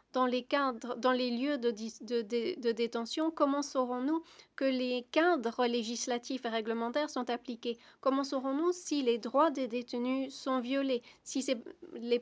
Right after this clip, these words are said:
si les détenus ont accès aux soins de base, ont accès à leur famille ? Donc, je dirais en une phrase et pour conclure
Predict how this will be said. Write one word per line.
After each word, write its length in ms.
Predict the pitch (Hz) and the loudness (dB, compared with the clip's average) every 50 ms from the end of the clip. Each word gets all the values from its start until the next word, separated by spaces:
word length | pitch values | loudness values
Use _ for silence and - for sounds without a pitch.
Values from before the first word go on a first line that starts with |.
| - - | 0 -4
si 440 | - - - - 254 240 240 254 247 | -14 -16 -12 -10 -8 -6 -4 -4 -2
les 160 | 247 247 240 | -2 -2 -2
détenus 360 | 214 247 247 240 - 285 277 247 | -2 -4 -6 -4 -2 -2 0 0
ont 180 | 233 233 226 | -2 -2 -2
accès 480 | 240 233 226 - - - 269 254 254 254 - - - - _ _ _ | -2 -4 -4 -6 -6 -2 0 0 0 0 -4 -12 -20 -20 _ _ _
aux 140 | 262 262 269 | 2 2 2
soins 360 | 254 - - - 254 254 254 | 2 0 -2 -2 0 0 0
de 140 | 254 240 285 | 0 0 0
base, 420 | 277 262 302 294 277 254 240 240 - - | 0 2 0 0 0 0 0 -2 -2 -2
ont 100 | 247 247 | -4 -4
accès 300 | 247 247 240 - - 247 | -4 -4 -4 -4 -4 -4
à 80 | 233 | -2
leur 180 | 226 226 226 - | -2 -2 -4 -6
famille ? 500 | - - 320 320 320 294 277 240 214 196 - _ _ _ _ _ _ _ _ _ _ _ _ _ _ _ _ _ _ _ _ _ _ _ _ _ _ _ _ _ _ _ _ _ _ _ _ _ _ _ _ _ _ _ _ _ _ _ _ _ _ _ _ _ _ _ _ _ _ _ _ _ _ _ _ _ _ _ _ _ _ _ _ _ _ _ _ _ _ _ _ _ _ _ _ - | -2 0 2 4 4 4 2 0 -2 -4 -8 _ _ _ _ _ _ _ _ _ _ _ _ _ _ _ _ _ _ _ _ _ _ _ _ _ _ _ _ _ _ _ _ _ _ _ _ _ _ _ _ _ _ _ _ _ _ _ _ _ _ _ _ _ _ _ _ _ _ _ _ _ _ _ _ _ _ _ _ _ _ _ _ _ _ _ _ _ _ _ _ _ _ _ _ -4
Donc, 360 | 240 254 294 311 330 330 - - - - _ - - - _ _ _ _ _ _ _ _ _ _ _ _ _ _ _ _ _ - - _ _ - - | 0 2 4 4 2 2 -4 -14 -20 -20 _ -20 -20 -20 _ _ _ _ _ _ _ _ _ _ _ _ _ _ _ _ _ -20 -20 _ _ -6 -4
je 140 | 247 226 262 | -2 0 0
dirais 520 | 269 240 262 269 277 269 269 294 302 302 302 - - - | 2 2 2 2 2 2 2 2 0 0 -4 -8 -6 -2
en 140 | 233 240 233 | 0 2 2
une 180 | 233 233 233 | 4 2 2
phrase 420 | 233 - - - 311 320 311 277 247 | 0 0 2 4 4 4 4 2 0
et 60 | 233 | -2
pour 220 | - - 226 - | -4 -6 -10 -8
conclure 680 | - - 226 226 - - - 302 311 311 302 311 233 220 | -6 -6 -6 -6 -6 -6 -2 0 0 0 0 -2 -6 -10